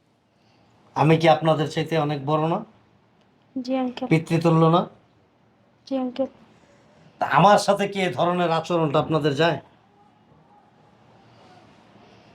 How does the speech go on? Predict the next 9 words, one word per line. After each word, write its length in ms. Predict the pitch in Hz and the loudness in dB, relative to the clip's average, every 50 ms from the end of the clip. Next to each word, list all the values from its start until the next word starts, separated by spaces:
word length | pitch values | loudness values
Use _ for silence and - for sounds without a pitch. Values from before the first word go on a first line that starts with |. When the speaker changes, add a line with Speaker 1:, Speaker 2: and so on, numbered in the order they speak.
| - - - - | -20 -20 -6 0
Speaker 1:
আপনি 320 | - 143 - - 180 190 165 | 0 2 2 4 4 4 4
কি 100 | 185 180 | 6 4
আপনার 260 | 180 180 180 175 170 | 2 4 2 2 4
বাবার 240 | 170 170 - 185 185 | 6 6 6 4 2
সাথে 280 | - - 170 170 180 180 | 0 -2 -6 -4 -2 -2
এরূপ 180 | 175 175 175 175 | -2 -2 -2 -4
আচরণ 320 | 170 170 - 175 175 175 | -4 -4 -4 -4 -4 -4
করতে 240 | 165 165 165 - 180 | -6 -8 -8 -6 -2
পারবেন? 360 | 170 196 196 185 175 139 113 | 0 0 0 0 0 -4 -4